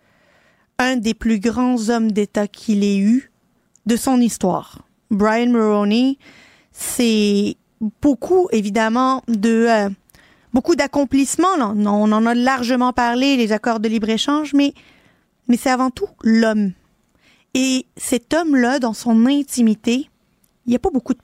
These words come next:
personnes qui peuvent en parler. Nous, on a la chance, moi, j'ai la chance d'avoir la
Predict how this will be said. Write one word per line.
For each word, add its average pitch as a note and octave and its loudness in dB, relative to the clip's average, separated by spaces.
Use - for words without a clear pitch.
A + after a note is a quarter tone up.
personnes A3 -4
qui - -16
peuvent G3+ -2
en F#3+ -2
parler. F#3+ -10
Nous, A#3 2
on C4+ 0
a G#3 -2
la G3 -2
chance, A3+ -2
moi, C4+ 4
j'ai A3 0
la F#3+ -2
chance A#3+ -6
d'avoir A3 0
la C4+ 2